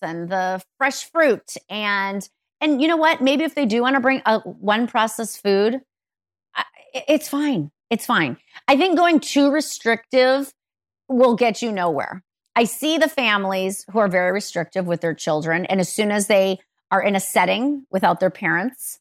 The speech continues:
they lose control and they will eat until the food is gone, which isn't always a good thing, right? Um, it's okay to eat until we're sa-, satisfied, but to be hiding foods, to be gorging on foods,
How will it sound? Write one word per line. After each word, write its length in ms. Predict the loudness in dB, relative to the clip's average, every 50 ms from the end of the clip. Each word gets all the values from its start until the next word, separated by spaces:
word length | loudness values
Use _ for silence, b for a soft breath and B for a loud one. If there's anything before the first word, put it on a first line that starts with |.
| _ _ -8
they 440 | -2 2 2 4 4 2 0 -2 -4 -2
lose 260 | 0 2 2 2 0
control 560 | -4 -6 -6 -6 -4 -4 -2 -2 -2 -4 -6 _ _ _ _ _ _ _ _ _ _ _ _ _ 2
and 160 | 2 4 4
they 420 | 4 4 4 2 0 0 -4 -8 _ _ _ _ _ _ _ _ _ _ -2
will 240 | 0 2 2 2 0 2
eat 280 | 2 2 2 0 _ -16 -20 _ _ 0
until 240 | 0 0 2 2 -2
the 80 | -2 -2
food 200 | 0 -2 0 0
is 100 | -2 -2
gone, 380 | -2 -4 -4 -4 -6 -8 -10 -12 _ _ _ _ _ _ _ _ 0
which 340 | 2 2 2 0 -2 -12 -14 -12 _ -2
isn't 220 | -2 0 0 0 2
always 300 | 2 2 2 2 0 -2 -4
a 60 | 0
good 220 | 0 0 0 -2
thing, 300 | -4 -6 -8 -6 -8 -12 _ -4
right? 280 | -4 -2 -2 -2 -6 _ _ _ _ _ _ _ _ -2
Um, 360 | 0 2 2 2 0 -2 -2 -4
it's 140 | 0 2
okay 240 | 2 2 2 2 0 0
to 140 | 0 0
eat 140 | 0 -2 0
until 260 | -2 -2 0 2 2
we're 160 | 2 2 0 -2 -4 _ _ _ _
sa-, 200 | 0 0 0 0 -2 _
satisfied, 800 | -14 -2 0 2 2 2 0 -2 -4 -2 -2 0 0 -2 -4 -2 0
but 200 | 0 0 0 -4 _ _ _ _ _ _ _ _ _ _ _ _ _ _ _ _ _ -8
to 80 | -6 -6
be 120 | -6 -6
hiding 380 | -4 -2 -2 -2 -2 -4 -6 -6
foods, 540 | -6 -4 -4 -2 -2 -4 -6 -8 -10 -14 _ _ _ _ _ _ -4
to 120 | -2 -2 0
be 180 | 2 0 0
gorging 460 | 2 2 2 2 2 0 0 -2 0
on 180 | 0 0 -2 -2
foods, 640 | -2 0 2 2 2 2 2 0 -2 -4 -8 -12